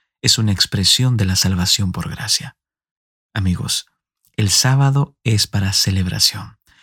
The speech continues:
gozo y acción de gracias. Cuando guardamos el sábado,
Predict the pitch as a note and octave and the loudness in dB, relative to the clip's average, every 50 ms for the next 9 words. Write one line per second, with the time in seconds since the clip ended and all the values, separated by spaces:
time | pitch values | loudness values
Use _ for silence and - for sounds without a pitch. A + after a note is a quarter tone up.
0 | _ - - _ _ _ - - A2 A2+ A#2+ C3 C3+ - - - B2+ B2 A2+ A2 | _ -20 -20 _ _ _ -8 -2 0 2 4 4 2 2 2 2 2 2 0 0
1 | G2 - - - - G#2+ F#2+ F#2+ F#2+ F2 - D3 C3+ - A#2 - - - - - | -2 -2 0 0 2 2 2 2 0 -2 -4 -4 -2 0 0 0 -2 -4 -6 -6
2 | - - _ _ _ _ _ _ _ _ _ _ _ _ _ _ _ - - A#2 | -8 -8 _ _ _ _ _ _ _ _ _ _ _ _ _ _ _ -2 0 2
3 | A2 G#2+ A2 G#2 A2 G#2+ G#2+ G#2+ A#2+ C3 C3+ B2+ A2+ - G#2+ F#2+ - - - B2+ | 2 2 2 4 4 2 2 2 2 2 2 2 2 2 2 2 2 2 2 2
4 | C3 C3+ C#3 C3+ C#3+ C#3+ | 2 2 2 2 0 -2